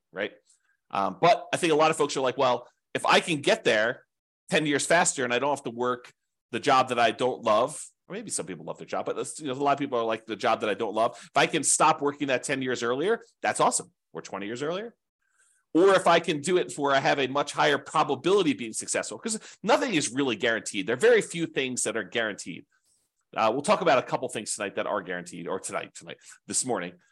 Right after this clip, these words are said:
I'm in my own world. You know, um, there are a few things that are guaranteed, but maybe we can make things safer, where we have a higher probability of achieving our goals, our financial independence goals. Or if you're already financially independent,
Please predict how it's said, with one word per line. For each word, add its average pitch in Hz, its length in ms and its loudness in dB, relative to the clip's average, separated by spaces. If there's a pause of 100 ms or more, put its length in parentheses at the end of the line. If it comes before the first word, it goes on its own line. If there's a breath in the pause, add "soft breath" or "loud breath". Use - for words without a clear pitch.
(160 soft breath)
I'm 110 80 -6
in 123 80 0
my 113 140 0
own 104 180 -4
world. 87 240 -8 (1000)
You 135 60 -6
know, 117 200 2
um, 107 380 2 (340)
there 135 320 0
are 135 60 2
a 139 40 -2
few 233 200 0
things 185 220 2
that 147 100 4
are 127 80 2
guaranteed, 110 520 -4
but - 300 4 (500)
maybe 214 340 2
we 202 140 -4
can 170 200 -2
make 165 180 0
things 156 280 -2
safer, 143 340 0
where 113 180 0
we 135 140 0
have 123 100 2
a 123 40 4
higher 170 360 4
probability 156 920 0
of 117 140 -4
achieving 117 460 -6
our 104 140 0
goals, 87 380 -6
our 95 80 -2
financial 113 400 -2
independence 92 400 -8
goals. - 340 -18 (680)
Or 262 400 6
if 156 160 2
you're 165 180 2
already 175 600 2
financially 143 420 2
independent, 117 440 -4